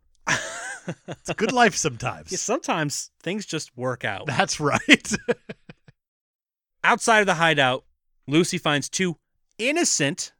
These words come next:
Speaker 1: taxi drivers and shoots one of them in the leg because he doesn't speak English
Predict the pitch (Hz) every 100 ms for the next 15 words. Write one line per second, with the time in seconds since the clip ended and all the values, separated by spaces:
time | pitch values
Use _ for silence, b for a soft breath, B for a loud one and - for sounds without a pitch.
0 | _ 196 196 - 147 - 110 107 127 -
1 | b b b 165 - 349 359 233 170 165
2 | 175 139 185 208 190 - - 233 226 220
3 | 285 226 - 226 214 165 135 101 - -